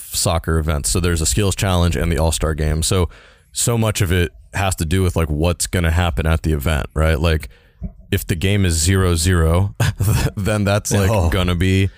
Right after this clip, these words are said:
Speaker 1: tough to try to make stuff. But
Speaker 2: Yep.
Speaker 1: if, if it's, like, a high-scoring game with a lot of controversy, then it's gonna be really easy to make stuff out of it, right? So
Speaker 2: Controversy.
Speaker 1: Controversy. Um,
Speaker 2: Um,
Speaker 1: yeah. You got
Speaker 2: yeah,
Speaker 1: anything?
Speaker 2: so I, I'm pretty, I don't know, I'm pretty excited about it. Like,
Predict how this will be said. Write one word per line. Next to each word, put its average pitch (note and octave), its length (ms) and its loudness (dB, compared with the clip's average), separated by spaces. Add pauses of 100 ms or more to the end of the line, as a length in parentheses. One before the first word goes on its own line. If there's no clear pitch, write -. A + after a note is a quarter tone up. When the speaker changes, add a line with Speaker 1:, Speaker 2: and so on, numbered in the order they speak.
(500)
Speaker 1:
tough F2 260 -2
to - 120 -4
try F#2 220 -2
to G2 60 0
make A#2 220 0
stuff. - 360 -6
But E2+ 300 0 (300)
Speaker 2:
Yep. F#2+ 200 0 (180)
Speaker 1:
if, - 20 -4
if E2+ 160 -2
it's, F#2 100 -2
like, F2+ 120 0
a E2+ 60 2
high-scoring F2 420 2
game E2+ 180 2
with E2 120 0
a E2 60 0
lot E2 220 2
of D#2+ 260 -2 (120)
controversy, E2 840 0
then E2+ 260 0
it's D#2+ 80 -2
gonna E2 140 0
be D#2 40 2
really E2+ 260 2
easy C#2+ 200 0
to C2+ 80 -4
make A#1+ 180 -6
stuff - 220 -8
out D2+ 120 -2
of D2 80 -8
it, - 80 -6
right? D#2 220 0
So F2 200 -6 (380)
Speaker 2:
Controversy. F2 880 0
Speaker 1:
Controversy. D#2+ 960 -4 (420)
Um, F#2+ 440 0
Speaker 2:
Um, F2+ 340 2 (1300)
Speaker 1:
yeah. - 60 -6
You E2+ 40 -2
got F2+ 200 2
Speaker 2:
yeah, A#2 100 2
Speaker 1:
anything? A2+ 140 2
Speaker 2:
so A2+ 400 0 (100)
I, G#2 80 -4 (160)
I'm G#3 120 0
pretty, C3 420 -2
I D#3+ 100 0
don't C3 140 2
know, E2 100 2
I'm A2+ 160 0
pretty B2+ 220 0
excited E2+ 380 0
about D#2 280 2
it. D#2+ 200 0
Like, E2 340 0